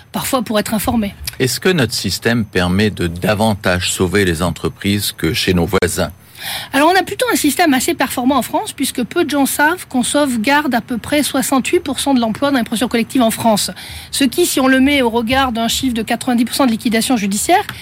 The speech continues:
Speaker 1: est assez difficile à comprendre immédiatement. C'est lié au fait que, euh, les entreprises, en fait, sauvables ne sont pas les cinquante mille ou soixante mille faillites annuelles.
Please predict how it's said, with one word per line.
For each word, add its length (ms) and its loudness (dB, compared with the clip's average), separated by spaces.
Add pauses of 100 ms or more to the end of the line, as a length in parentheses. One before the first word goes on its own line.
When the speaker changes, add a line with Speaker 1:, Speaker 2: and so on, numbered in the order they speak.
(100)
Speaker 1:
est 120 -6
assez 160 2
difficile 400 2
à 80 2
comprendre 400 2
immédiatement. 560 0 (320)
C'est 180 0
lié 180 4
au 80 0
fait 280 0
que, 240 0 (420)
euh, 240 0
les 240 2
entreprises, 480 2
en 80 2
fait, 220 -4
sauvables 640 2
ne 140 2
sont 220 0
pas 160 4
les 140 2
cinquante 420 -2
mille 160 4
ou 80 -2
soixante 400 -2
mille 260 4
faillites 340 -2
annuelles. 440 2